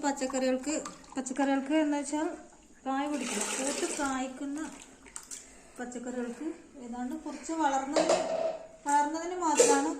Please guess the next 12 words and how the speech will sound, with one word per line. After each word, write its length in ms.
കൊടുക്കാൻ 400
പോകുന്നത്. 360
ഇത് 100
കുറച്ചുകൂടി 460
നേർപ്പിച്ചിട്ട് 640
ഒഴിച്ചു 260
കൊടുക്കണം. 400
അപ്പൊ 200
ഇതിലേക്ക് 420
നന്നായിട്ട് 640
ഞാൻ 140
നേർപ്പിക്കുന്നുണ്ട്. 880